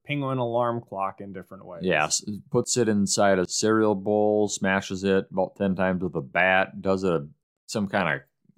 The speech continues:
Speaker 2: experiment concoction with it, a bunch of stuff.
Speaker 1: Uh, there's some,
Speaker 2: She has
Speaker 1: hey, I'm
Speaker 2: messy
Speaker 1: just saying
Speaker 2: hair.
Speaker 1: plot holes, 'cause, yes,
Speaker 2: She eats
Speaker 1: she
Speaker 2: ice
Speaker 1: w-,
Speaker 2: cream.
Speaker 1: she wakes up and, "Oh, why is your hair all fucked up?" "Well, I haven't brushed it."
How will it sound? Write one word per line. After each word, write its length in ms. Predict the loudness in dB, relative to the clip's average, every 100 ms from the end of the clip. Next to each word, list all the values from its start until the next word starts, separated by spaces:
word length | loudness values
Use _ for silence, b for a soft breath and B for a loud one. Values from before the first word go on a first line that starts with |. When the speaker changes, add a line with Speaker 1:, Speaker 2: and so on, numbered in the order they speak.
| _ _ _
Speaker 2:
experiment 540 | -10 -4 0 0 -2 -4
concoction 580 | -6 -2 -2 -4 -8
with 260 | -6 -6 -4
it, 200 | -2 -2
a 20 |
bunch 260 | -2 -4 -6
of 80 | -8
stuff. 280 | -4 -4 -8 _ _ _ _ _ _ _ _ -2
Speaker 1:
Uh, 440 | 0 2 0 -2 -6 _ -4
there's 200 | -2 0
some, 200 | 0 0
Speaker 2:
She 120 | 2
has 80 | 4
Speaker 1:
hey, 80 | 4
I'm 20 |
Speaker 2:
messy 160 | 4 4
Speaker 1:
just 80 | 4
saying 160 | 4
Speaker 2:
hair. 240 | 6 6 6
Speaker 1:
plot 260 | 6 4
holes, 380 | 4 6 4 4
'cause, 220 | 0 2
yes, 220 | 4 6
Speaker 2:
She 120 | 6 4
eats 120 | 4
Speaker 1:
she 80 | 4
Speaker 2:
ice 140 | 4 2
Speaker 1:
w-, 60 |
Speaker 2:
cream. 340 | 2 4 4 4
Speaker 1:
she 80 | 4
wakes 300 | 2 2 2
up 160 | 2
and, 320 | 2 0 -2 -6
"Oh, 160 | 0 2
why 180 | 4 4
is 80 | 4
your 100 | 2
hair 160 | 4
all 100 | 4
fucked 300 | 2 -2 -2
up?" 160 | -6 -4
"Well, 100 | 2
I 140 | 4 4
haven't 160 | 2
brushed 320 | 2 0 0
it." 120 | -8